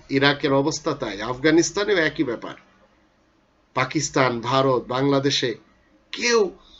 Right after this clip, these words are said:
নিরাপদে নেই। ঘর থেকে বেরোলে ঘরে ফেরত যাবে, এই গ্যারান্টিটুকু নেই। এই জন্য রব্বানিতন্ত্র দরকার।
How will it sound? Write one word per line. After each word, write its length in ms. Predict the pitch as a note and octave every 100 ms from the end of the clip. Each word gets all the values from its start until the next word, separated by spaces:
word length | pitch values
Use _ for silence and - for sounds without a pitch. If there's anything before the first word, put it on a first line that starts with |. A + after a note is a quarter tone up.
| - _ C3+
নিরাপদে 680 | C3+ F#3 A#3 A#3 G3+ C3+ A2
নেই। 260 | G2+ F2 - _ _ _ _ _ _ _ _ - - - - - A#2+
ঘর 260 | B2 E3
থেকে 300 | - A3+ D#3+
বেরোলে 500 | D#3+ E3 G3+ G#3 A2+ - - - -
ঘরে 320 | A#2+ D#3+ A3+
ফেরত 380 | A3 - B3 B3
যাবে, 320 | E3+ B2+ G#2 - - - - - -
এই 140 | C3+
গ্যারান্টিটুকু 720 | C3 C3 D#3+ F3 E3+ C#3+ A#2+
নেই। 160 | F#2 E2 - - - - - - - - - - - - - - - - - - - - - - - -
এই 100 | A#2+
জন্য 260 | A#2+ D#3 C#3
রব্বানিতন্ত্র 920 | A#2+ B2 B2+ D#3 E3 C#3+ C3 B2+ A#2
দরকার। 420 | A2+ G#2+ - G2